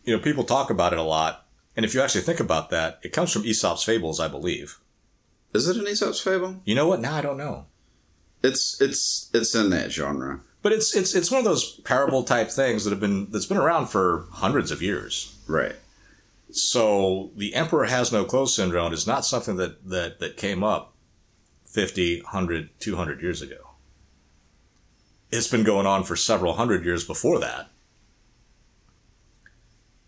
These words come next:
Speaker 1: And I see it more and more often nowadays,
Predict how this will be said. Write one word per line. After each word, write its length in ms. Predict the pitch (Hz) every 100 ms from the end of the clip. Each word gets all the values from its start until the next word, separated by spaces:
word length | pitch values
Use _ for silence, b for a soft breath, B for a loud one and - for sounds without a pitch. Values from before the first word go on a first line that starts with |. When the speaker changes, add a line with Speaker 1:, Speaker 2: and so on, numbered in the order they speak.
| _ _ _ _ _ _ -
Speaker 1:
And 160 | 151
I 60 | 160
see 200 | - 190
it 80 | 123
more 180 | 135 131
and 80 |
more 180 | 117 104
often 300 | 113 104 78
nowadays, 480 | 65 - - - -